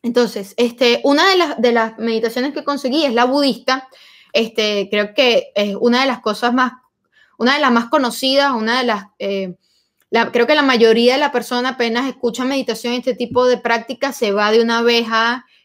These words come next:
este, todas estas técnicas occidentales, el budismo, etcétera. Y, este,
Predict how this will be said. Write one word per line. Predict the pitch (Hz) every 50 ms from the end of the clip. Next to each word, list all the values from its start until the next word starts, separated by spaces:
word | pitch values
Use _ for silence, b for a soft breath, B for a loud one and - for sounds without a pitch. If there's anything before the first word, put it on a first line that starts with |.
| b _
este, | 220 220 208 214 - 202 202 190 190 190 185 185 180 175 190 _ _ _ _ _ _ _ _ _ _
todas | 233 220 214 220 233
estas | 254 247 247 247 233 240
técnicas | - 233 226 233 240 240 262 240 233
occidentales, | 220 202 - - 202 202 196 190 - 269 277 269 269 262 269
el | 262 240 226 208
budismo, | 185 196 202 220 233 240 226 226 247 247 247 -
etcétera. | - 190 190 - - 214 202 202 233 233 240 262 - _ _ _ _ _ _ _ _ _ _ _ _ _ _ _ _ _ _ _ _ _
Y, | - 277 277 277 285 285 285 -
este, | 247 240 233 - _ 233 220 214 208 208 202 202 196 190 190 185 190